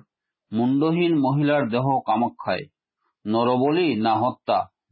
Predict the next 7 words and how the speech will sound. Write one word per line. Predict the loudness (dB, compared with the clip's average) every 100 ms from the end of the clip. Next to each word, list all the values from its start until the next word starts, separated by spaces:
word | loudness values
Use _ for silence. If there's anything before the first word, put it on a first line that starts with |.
| -4
ধন্দে | 0 0 0
পুলিশ, | -2 -2 -2 -2 -4 -14 -20 _ -4
সাধারণ | -2 0 0 0
জনতা। | -2 -2 -2 -4 -4 _ _ _ _ _ _ _ _ _ _ _ _ _ -4
সাময়িকের | -2 0 0 -2 -2 0
অ্যাঙ্কর | 0 0 0 -2
প্রতিবেদন। | -2 -4 -2 -2 -2 -6